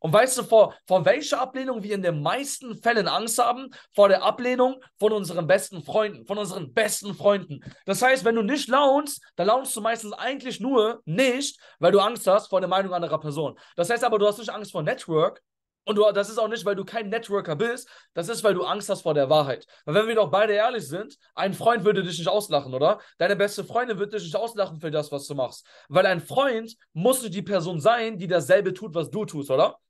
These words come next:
Ein Freund, was macht einen Freund aus? Ein Freund respektiert dich für die Person, die du bist, für die Ziele, die du hast und für deinen Weg, oder? Für all das, was du tust. Das macht einen wahren Freund, eine wahre Freundin aus.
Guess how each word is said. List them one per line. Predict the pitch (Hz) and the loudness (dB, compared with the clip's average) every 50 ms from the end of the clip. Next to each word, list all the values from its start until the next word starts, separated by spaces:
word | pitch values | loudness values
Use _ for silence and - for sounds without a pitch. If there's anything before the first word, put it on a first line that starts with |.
| _ _ | _ _
Ein | - 196 202 175 | -2 0 0 0
Freund, | - 220 220 185 165 | 2 2 2 4 4
was | 208 240 254 | 2 0 -2
macht | 269 247 226 | -4 -8 -8
einen | 226 214 196 180 156 | -6 -6 -8 -8 -10
Freund | - 160 - 170 156 139 | -4 -2 0 0 0 0
aus? | 139 131 113 107 - - _ - - - _ | -2 -2 -2 -4 -8 -14 _ -20 -20 -12 _
Ein | - 165 175 165 | -2 -2 -2 -2
Freund | - - 208 226 247 214 190 | 0 2 2 2 2 2 -2
respektiert | 190 185 - - 180 - - - 196 214 214 233 | -2 -2 -2 -4 -6 -6 -4 -4 -6 -4 -4 -6
dich | 240 - - - - - - _ _ | -8 -8 -8 -10 -12 -18 -20 _ _
für | - 196 | -2 0
die | 170 220 - | 0 0 2
Person, | 226 254 240 214 247 254 240 | 4 4 4 4 2 0 0
die | 262 | -2
du | 269 254 | -2 -2
bist, | 185 170 175 180 180 - - - _ _ _ _ _ _ _ _ _ | 0 0 0 0 -2 -8 -16 -20 _ _ _ _ _ _ _ _ _
für | - 175 | -4 -2
die | 175 196 165 | 0 0 -2
Ziele, | - - - 233 226 247 | -2 -4 -4 -4 -4 -4
die | 240 254 | -4 -2
du | 254 247 220 175 | 0 2 2 4
hast | 160 151 156 - - - - - _ _ _ _ _ _ _ | 4 2 2 -2 -8 -16 -20 -20 _ _ _ _ _ _ _
und | - 165 175 | -4 -4 -2
für | 170 202 | 0 2
deinen | 185 185 180 185 175 165 | 4 4 4 4 2 0
Weg, | 151 147 127 127 | 0 0 0 0
oder? | 123 127 160 185 | 0 2 2 2
Für | 185 - 190 - | 2 0 -4 -4
all | - 185 220 247 262 | 0 2 2 2 2
das, | 254 240 220 175 | 2 0 0 -2
was | 214 233 226 | -4 -4 -4
du | - 226 | -6 -10
tust. | - - 226 196 135 - | -12 -10 -10 -8 -8 -8
Das | 254 240 254 - - | -8 -10 -10 -8 -8
macht | 262 240 220 - | -6 -6 -6 -6
einen | - 196 202 190 160 135 | -6 -6 -6 -6 -4 -2
wahren | 151 180 226 269 262 247 | 0 0 0 -2 -4 -6
Freund, | - - 165 196 165 160 | -4 0 0 2 2 0
eine | 156 160 147 147 | -2 -2 0 4
wahre | 185 208 220 208 202 | 4 4 4 2 0
Freundin | - 202 196 190 180 170 | 0 0 0 0 0 0
aus. | 160 147 127 117 - | 0 0 0 -2 -8